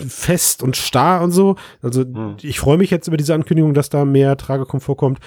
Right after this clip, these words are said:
Speaker 1: Prinzipiell
Speaker 2: Mhm.
Speaker 1: muss ich auch sagen, ich freue mich immer, aktuell immer über weitere autarke Sechsdorf-Geräte. Auch das
Speaker 2: Wir können es kurz zum ersten noch, vielleicht für die Hörer, was haben sie denn geändert am Tragesystem?
Speaker 1: Weiß keiner.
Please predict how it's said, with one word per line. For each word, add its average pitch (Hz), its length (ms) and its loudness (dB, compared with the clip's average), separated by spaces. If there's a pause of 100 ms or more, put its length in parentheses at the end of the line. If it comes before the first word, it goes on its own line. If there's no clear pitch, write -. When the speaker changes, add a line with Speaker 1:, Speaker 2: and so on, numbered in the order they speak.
Speaker 1:
Prinzipiell 180 480 2
Speaker 2:
Mhm. 185 60 2
Speaker 1:
muss 170 100 2
ich 147 100 -4
auch 147 60 -2
sagen, 151 280 2
ich - 120 -4
freue 165 200 2
mich - 260 -2
immer, 127 360 2 (240)
aktuell 131 460 0
immer 165 260 4
über 135 260 2
weitere 147 580 2
autarke 131 720 0 (180)
Sechsdorf-Geräte. 113 1040 0 (680)
Auch 113 140 -4
das - 300 -4
Speaker 2:
Wir 123 160 2
können 123 160 2
es 113 100 -8
kurz - 260 0
zum 127 100 -2
ersten 110 260 0
noch, 147 120 2
vielleicht 117 200 0
für 120 80 -2
die 101 120 -2
Hörer, 120 320 2
was 104 140 -2
haben 120 100 0
sie 110 60 0
denn 107 120 2
geändert 113 480 -2
am 127 160 -6
Tragesystem? 127 1000 -2 (200)
Speaker 1:
Weiß 151 240 2
keiner. 107 360 0